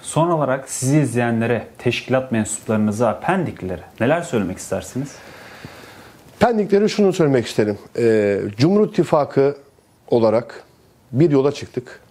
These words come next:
Speaker 2: Otuz bir Mart yerel seçimlerinde Cumhur İttifakı'nın mührünü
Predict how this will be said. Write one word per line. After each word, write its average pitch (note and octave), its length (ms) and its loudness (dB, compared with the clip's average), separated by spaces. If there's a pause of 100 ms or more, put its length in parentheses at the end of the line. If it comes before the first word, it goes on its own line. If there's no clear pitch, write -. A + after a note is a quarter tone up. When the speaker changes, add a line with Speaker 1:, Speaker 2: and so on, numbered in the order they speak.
(280)
Speaker 2:
Otuz D#3 300 2
bir G#3 80 4
Mart D#3+ 280 2
yerel A#2+ 220 4
seçimlerinde G2+ 760 0 (440)
Cumhur C#3+ 300 4
İttifakı'nın A2 600 0
mührünü A2 500 2